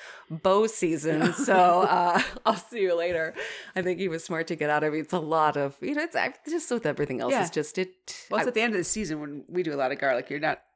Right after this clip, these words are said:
Speaker 2: motivated. <laughs>
Speaker 1: You're not
Speaker 2: motivated,
Speaker 1: yeah,
Speaker 2: but yeah.
Speaker 1: exactly,
Speaker 2: But you need to.
Speaker 1: exactly. Yeah. But so, and then we decided, uh, to put a hold on that just because I didn't wanna, I knew that I was gonna have to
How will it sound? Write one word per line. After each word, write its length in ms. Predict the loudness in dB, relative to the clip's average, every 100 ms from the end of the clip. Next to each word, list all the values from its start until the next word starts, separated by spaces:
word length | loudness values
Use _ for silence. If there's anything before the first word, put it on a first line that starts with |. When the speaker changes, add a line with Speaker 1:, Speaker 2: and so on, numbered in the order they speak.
| _
Speaker 2:
motivated. 460 | -10 -10 -8 -10
<laughs> 140 | -6 4
Speaker 1:
You're 160 | 4
not 180 | 6 2
Speaker 2:
motivated, 320 | 4 2 4
Speaker 1:
yeah, 80 | 2 2
Speaker 2:
but 120 | 2
yeah. 120 | 2
Speaker 1:
exactly, 480 | 2 0 -2 -4 -6 -4
Speaker 2:
But 80 |
you 60 | -2
need 160 | -2 -2
to. 100 | -6
Speaker 1:
exactly. 120 | -8 -12 -20 -6
Yeah. 300 | 0 0 0 -8 _ _ _ 0
But 200 | 0 2
so, 160 | 2 4
and 220 | 4 2
then 240 | 0 0
we 100 | -2
decided, 580 | -4 0 0 2 0 -2 -6
uh, 380 | -4 -4 -6 -10 -12 -18 _ -20 -6
to 100 | -4
put 180 | -2
a 40 | -4
hold 300 | 0 0 2
on 220 | 0 0
that 320 | 4 4 2
just 260 | -2 -4 -4
because 400 | -4 0 -2 0
I 80 | -2
didn't 280 | 0 -2 -2
wanna, 200 | -2 0
I 100 | 0
knew 520 | 0 0 -2 -2 -4 -4
that 440 | 0 4 4 2 -2
I 100 | -2
was 140 | 0 -2
gonna 100 | -4
have 180 | -4 -4
to 300 | -2 0 -2